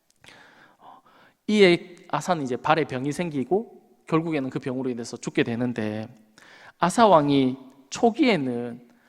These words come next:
하나님의 말씀을 들었습니다. 선지자가 하는 이야기를 듣고 그 하나님 말씀대로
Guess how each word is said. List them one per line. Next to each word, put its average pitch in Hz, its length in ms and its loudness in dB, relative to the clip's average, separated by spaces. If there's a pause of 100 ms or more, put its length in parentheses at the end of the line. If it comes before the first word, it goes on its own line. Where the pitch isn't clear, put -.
(140)
하나님의 202 460 -2
말씀을 123 320 -8
들었습니다. 131 460 -8
선지자가 147 500 -4
하는 135 240 -8
이야기를 113 320 -12
듣고 113 580 -6 (1040)
그 - 140 -10
하나님 165 320 2
말씀대로 139 760 -2